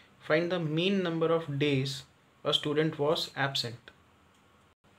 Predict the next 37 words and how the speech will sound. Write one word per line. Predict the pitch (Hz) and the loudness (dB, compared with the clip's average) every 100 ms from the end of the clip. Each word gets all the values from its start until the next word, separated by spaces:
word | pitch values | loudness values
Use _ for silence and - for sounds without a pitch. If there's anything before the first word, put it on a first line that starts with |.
| - - - - _ - | -20 -20 -20 -20 _ -8
So | 160 | -2
now | 165 156 | 0 0
this | 151 | 0
is | 175 175 | -2 -2
the | 165 | 0
data | 151 151 160 | 0 2 2
that | 156 | 0
is | 147 | -2
given | 139 143 151 | -2 0 0
to | 143 143 | -2 -4
us। | 147 | -4
This | 143 | -4
is | 147 | -4
class | - 151 160 156 | 2 2 2 0
interval | 143 156 147 143 - - - - - - - _ _ _ | 0 2 2 0 -2 -16 -20 -20 -20 -20 -20 _ _ _
and, | 143 139 135 | -4 -2 0
uh, | 131 131 127 | 0 0 0
class | 147 143 147 156 | 4 6 6 2
mark | 147 151 - | 2 2 0
पहले | 151 151 | -2 -2
निकालते | 147 139 139 147 | -2 -2 -2 -2
हैं। | 143 165 - - - - - - 622 - - _ - | -4 -6 -8 -8 -8 -8 -10 -14 -16 -20 -20 _ -16
So | - 131 | -12 -6
class | 131 139 143 - | -2 -2 -2 -2
mark | 135 135 127 - - - - _ _ _ _ - _ - - - - - - | -2 -2 -4 -8 -20 -20 -20 _ _ _ _ -20 _ -20 -20 -20 -20 -16 -6
वो | 143 | -2
होगा | 147 156 | 0 2
इसका | 147 139 143 | 0 0 0
मिड | 147 147 - | 0 -2 -4
पॉइंट, | 131 127 - - _ - _ _ - | -2 -4 -8 -18 _ -20 _ _ -4
तो | 143 143 | 0 0
यहाँ | 139 143 139 139 | -2 -2 0 0
पे | 143 | 0
आएगा | 143 | 0
मिड | 139 135 135 | -2 -2 -4
पॉइंट | 139 135 | -2 -2
थ्री, | - | -2